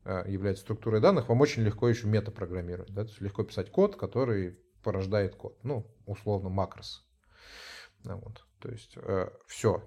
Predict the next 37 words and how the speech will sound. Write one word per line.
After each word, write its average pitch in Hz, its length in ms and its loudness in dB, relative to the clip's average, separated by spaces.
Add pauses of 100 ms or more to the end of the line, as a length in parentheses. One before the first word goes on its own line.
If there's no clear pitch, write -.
(120)
То 101 80 -6
есть - 100 -10
вот - 240 -6
из 113 160 4
этого 101 300 4
минимума, 139 500 4
да, 110 100 4
вот 123 140 4
из 107 100 -2
этой, 110 200 0
м, 107 280 -2
как 95 200 -6
бы, 95 80 -6
концептуальной, 98 720 0
как - 160 -18
концептуального 101 680 0
минимума, 139 580 2 (260)
вы 131 140 6
на 123 100 10
нём 147 200 10
можете 135 300 6
решать 143 460 6
те 135 180 8
же 117 120 4
самые 110 280 4
задачи, 113 300 2
которые 123 300 0
вы 110 100 0
щас 110 260 -4
решаете 113 560 0
при 92 140 -6
помощи 107 420 -2
кучи, 104 360 -8
как 92 200 -6
бы, 98 80 -10
каких-то 95 400 -10
прибамбасов. 95 600 -2